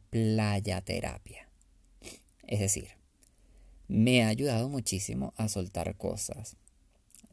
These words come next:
ya sean recuerdos muy duros que yo he tenido, eh, relaciones que yo no podía dejar ir por una u otra razón, frustraciones que he tenido en mi vida profesional y familiar que me han costado.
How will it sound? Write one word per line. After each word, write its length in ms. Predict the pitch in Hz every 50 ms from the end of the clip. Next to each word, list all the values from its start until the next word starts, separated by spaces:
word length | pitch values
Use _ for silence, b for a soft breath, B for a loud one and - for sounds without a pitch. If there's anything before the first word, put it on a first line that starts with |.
| -
ya 80 | - 104
sean 220 | - 95 92 95
recuerdos 560 | 92 101 101 - 101 104 104 104 101 98 98 98
muy 220 | 95 92 95 95
duros 340 | 95 98 101 107 107 107 -
que 140 | - 104 95
yo 80 | -
he 40 | -
tenido, 720 | - - 98 110 135 151 143 135 127 120 117 117 117 117 b b b b b b b b b b
eh, 220 | - 87 85 85
relaciones 540 | - - 101 98 98 98 - 98 101 101 -
que 100 | - -
yo 100 | 98 -
no 120 | - 101 98
podía 360 | - - 101 101 104 110 110
dejar 280 | 101 98 98 104 95
ir 160 | 87 90 92 -
por 140 | - 98
una 200 | 98 90 87 82
u 60 | 80 82
otra 200 | 85 - 76 80
razón, 800 | - 92 - - - 131 143 139 131 123 117 120 120 120 120 b b b b b b b b b b b
frustraciones 800 | - - 170 170 - - 104 98 - - 101 101 104 120 120 -
que 100 | - 101
he 40 |
tenido 360 | 101 104 104 104 104 101 104 104
en 100 | 104 107
mi 120 | 101 92
vida 240 | 87 87 - 104 107
profesional 520 | 104 - 98 98 - 98 - 90 87 82 85
y 60 | 90
familiar 720 | - 101 95 87 80 82 87 90 92 95 101 104 - -
que 100 | - 92
me 100 | 90 87
han 100 | 87 -
costado. 720 | - 107 - - - 104 95 90 80 82 87 120 156 165